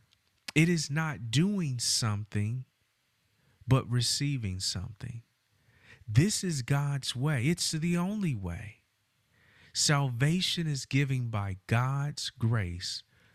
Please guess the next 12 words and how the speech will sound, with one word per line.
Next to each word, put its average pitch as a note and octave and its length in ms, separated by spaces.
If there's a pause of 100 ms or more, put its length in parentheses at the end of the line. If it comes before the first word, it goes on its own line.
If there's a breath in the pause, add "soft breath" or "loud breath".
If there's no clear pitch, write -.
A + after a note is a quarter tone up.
(240 soft breath)
through G#2+ 160
faith A2+ 500
in F#2+ 160
Jesus F#2+ 480
Christ. - 680 (960 soft breath)
And A#2+ 100
if A2 200
you D3 160
have B2+ 180
never C#3+ 640
done C#3 380
it, G#2 160